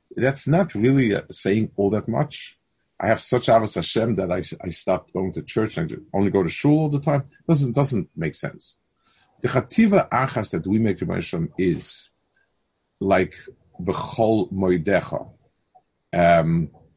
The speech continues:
b'chol mido mido shu moeded lecha. The, the, the, my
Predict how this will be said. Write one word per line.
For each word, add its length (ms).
b'chol 420
mido 480
mido 460
shu 200
moeded 460
lecha. 340
The, 120
the, 240
the, 220
my 480